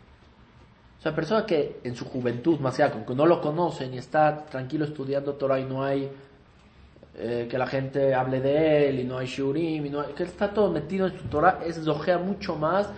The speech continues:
que aquellos desde jóvenes empiezan, de, busca de eso, del zeniut en la Torah. Eso es lo que da la mayor parte. No tanto los, hay ayunos, hay cosas demás, ¿no? Pero lo normal en la Torah estudiar, como dice Rohaim Kanievski, por eso nunca recibió un puesto.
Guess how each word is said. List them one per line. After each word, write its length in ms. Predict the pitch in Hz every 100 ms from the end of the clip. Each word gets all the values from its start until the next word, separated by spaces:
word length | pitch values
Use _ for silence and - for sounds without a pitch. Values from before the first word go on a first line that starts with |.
| - - -
que 60 |
aquellos 340 | 131 156 160 147
desde 160 | 135
jóvenes 360 | 135 143 147 135
empiezan, 460 | 113 131 135 131 135
de, 80 | 143
busca 300 | 156 - 180
de 80 |
eso, 160 | 151 127
del 160 | 123 123
zeniut 420 | 131 131 165 170
en 100 | 139
la 80 | 113
Torah. 320 | 113 113 101
Eso 80 | -
es 80 | 147
lo 140 | 151
que 100 | -
da 100 | 120 123
la 80 | 120
mayor 280 | 117 117
parte. 280 | 117 110 120
No 140 | 135 147
tanto 260 | 156 151
los, 180 | 135 127 - - - -
hay 120 | 139
ayunos, 540 | 147 170 160 131 113
hay 120 | 120 120
cosas 260 | 127 123
demás, 300 | 123 170 143
¿no? 160 | 135 160
Pero 340 | 139 123 - - -
lo 160 | 131 131
normal 360 | 135 143 175 151
en 60 | 131
la 120 | 127
Torah 180 | 135 143
estudiar, 540 | - 135 156 190 208 - - -
como 80 | 180
dice 100 | 185
Rohaim 240 | 208 208 196
Kanievski, 360 | 190 190 -
por 100 | 143
eso 80 | 170
nunca 140 | 165 135
recibió 220 | 120 123
un 80 | 123
puesto. 300 | 113 -